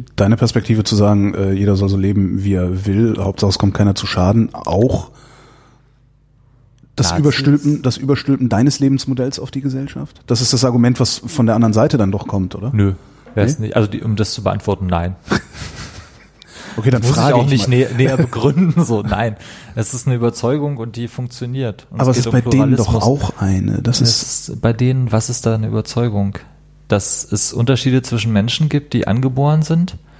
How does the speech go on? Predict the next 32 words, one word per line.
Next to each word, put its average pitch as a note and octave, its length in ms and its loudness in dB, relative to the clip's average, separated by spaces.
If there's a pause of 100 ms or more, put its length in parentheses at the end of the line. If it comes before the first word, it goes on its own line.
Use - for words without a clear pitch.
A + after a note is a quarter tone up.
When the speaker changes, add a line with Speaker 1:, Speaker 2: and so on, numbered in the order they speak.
(260)
Speaker 1:
Das G#2+ 160 0
ist G2 140 -2
eine A2+ 80 4
Überzeugung. C3 640 2
Speaker 2:
Ja, A2 360 4 (500)
ja. G#2 380 0 (480)
Finde A#2 220 -4
ich A2+ 100 -8
nicht B2+ 180 -6
gut. D3 240 -6 (520)
Bin A2 120 -4
ich A#2 100 -4
dagegen. B2 540 -2
Speaker 1:
Aber A2 260 2
wo B2 60 4
könntet C#3 340 2
ihr G#2+ 80 2
euch A2+ 140 0
treffen? G#2 420 0 (240)
Speaker 2:
Ich - 120 -20
Speaker 1:
Könntet A#2 180 4
Speaker 2:
muss F3+ 160 0
mich G#3+ 180 2
mit F3 160 0
denen, C#3+ 140 2
ich B2+ 140 -4
will D#3+ 80 2
mich F3+ 180 2
mit C3 100 -4
denen A#2 160 -2
nicht A#2+ 180 -6
treffen. A#2+ 380 -8